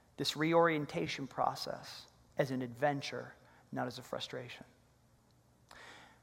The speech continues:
I want to tell you this. In our lives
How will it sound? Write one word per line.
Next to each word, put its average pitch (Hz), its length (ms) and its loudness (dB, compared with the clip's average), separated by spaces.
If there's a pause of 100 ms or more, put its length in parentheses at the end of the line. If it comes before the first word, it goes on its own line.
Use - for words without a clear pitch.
(140)
I - 40 -2
want 180 120 2
to 175 60 -2
tell 170 220 8
you 147 140 0
this. - 400 -6 (840)
In 156 240 4
our 175 300 10
lives 151 640 4